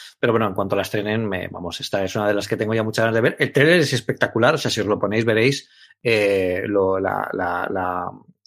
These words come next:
la, la cantidad de, bueno, es muy, es muy atractiva en el sentido de que además cuenta una historia, como dice Carlos, muy mostrando mundos paralelos y, y es, es curioso. También es un producto muy Apple T V en el sentido de que demuestra algo de misterio.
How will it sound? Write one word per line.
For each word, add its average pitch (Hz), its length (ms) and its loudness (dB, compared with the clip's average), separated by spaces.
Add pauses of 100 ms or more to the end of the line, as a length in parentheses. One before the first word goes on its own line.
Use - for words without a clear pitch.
(120)
la, 98 260 -2
la 95 180 -6
cantidad 113 460 2
de, 123 320 4
bueno, 113 200 0
es 107 80 -4
muy, 151 120 0
es 147 60 4
muy 160 140 4
atractiva 151 500 2
en 127 120 2
el 117 60 2
sentido 123 380 2
de 143 140 2
que 131 80 2
además 117 240 2
cuenta 135 200 0
una 131 80 2
historia, 135 280 2
como 113 200 -2
dice 110 360 0
Carlos, 120 480 -2 (400)
muy 127 100 4
mostrando 139 380 4
mundos 127 240 2
paralelos 120 520 2
y, 101 320 -4
y 117 140 -6
es, 123 220 -4
es 147 100 -2
curioso. 127 320 0
También 127 220 2
es - 40 -2
un 190 80 4
producto 170 280 2
muy 160 100 0
Apple 139 220 2
T 123 100 -6
V 131 200 0
en 135 40 0
el 120 60 -2
sentido 117 340 -2
de 120 80 0
que 117 60 -2
demuestra 113 320 -4
algo 123 160 0
de 117 60 0
misterio. 123 580 0